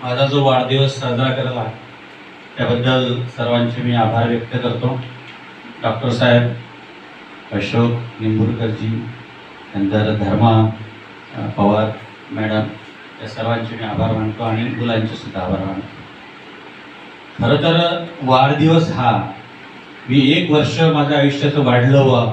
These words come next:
किंवा एक वर्ष माझ्या आयुष्याचं कमी झालं असं मी कधीच घेत नाही. तर उलट मी मागच्या एक वर्षामध्ये काय नवीन शिकलो आणि मागच्या वर्षामध्ये मी काय चांगलं काम केलं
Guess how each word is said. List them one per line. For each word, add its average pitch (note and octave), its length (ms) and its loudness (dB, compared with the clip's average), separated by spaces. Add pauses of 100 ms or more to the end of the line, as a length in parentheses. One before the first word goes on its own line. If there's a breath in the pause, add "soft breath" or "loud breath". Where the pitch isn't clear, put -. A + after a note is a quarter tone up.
(760)
किंवा E3 520 4
एक D#3 240 2
वर्ष D#3+ 240 2
माझ्या D3+ 380 2
आयुष्याचं C#3+ 420 0
कमी C3+ 300 -2
झालं B2 320 0 (800)
असं B2 240 2
मी D3 80 6 (120)
कधीच C3+ 380 4
घेत A#2 220 0
नाही. G2 120 -2 (880)
तर C3 80 2
उलट C3+ 320 4 (880)
मी C#3+ 220 4
मागच्या E3 460 2
एक D#3+ 280 4
वर्षामध्ये E3 480 4
काय D3+ 300 2
नवीन D#3 300 6
शिकलो B2+ 480 2 (760)
आणि C3 180 4
मागच्या D#3+ 420 2
वर्षामध्ये D#3+ 580 4
मी D#3+ 200 6
काय D#3+ 560 0
चांगलं D#3+ 320 6
काम D3 240 4
केलं A#2 360 0